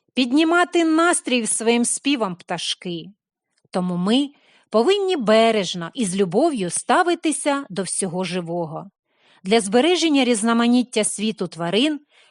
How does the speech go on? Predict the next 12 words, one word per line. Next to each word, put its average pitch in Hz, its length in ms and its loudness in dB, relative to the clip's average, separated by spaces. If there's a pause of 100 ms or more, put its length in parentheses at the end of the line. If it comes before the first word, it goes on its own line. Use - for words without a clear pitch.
природодослідники 247 1300 2
вживають 190 560 -2
різноманітних 208 920 0
заходів. 170 640 -6 (640)
Створюють 339 800 0
закони, 180 760 -6 (460)
документи. 202 920 0 (560)
Червона 196 480 0
книга — 202 580 -2 (260)
це - 220 0
основний 311 800 2
документ, 202 840 -2